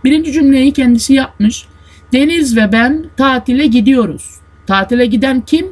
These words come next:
Biz. Bakın biz. Eşleştirilmiş. Yazı yazıyorum.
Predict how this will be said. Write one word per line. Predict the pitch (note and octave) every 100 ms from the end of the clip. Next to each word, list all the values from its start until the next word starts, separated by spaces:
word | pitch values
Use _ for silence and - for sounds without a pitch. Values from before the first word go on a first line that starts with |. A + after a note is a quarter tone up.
| - -
Biz. | F#3 G3 A#3 C#3 - - G#3+
Bakın | F#3+ - G3 C#4+ D4 C4
biz. | A#3 F3+ - - - -
Eşleştirilmiş. | B3 A#3 B3 G#3+ A3 F#3 - - - - - -
Yazı | A3 C#4 C4
yazıyorum. | D#4+ C4+ A#3+ C#4+ A3+ D#3+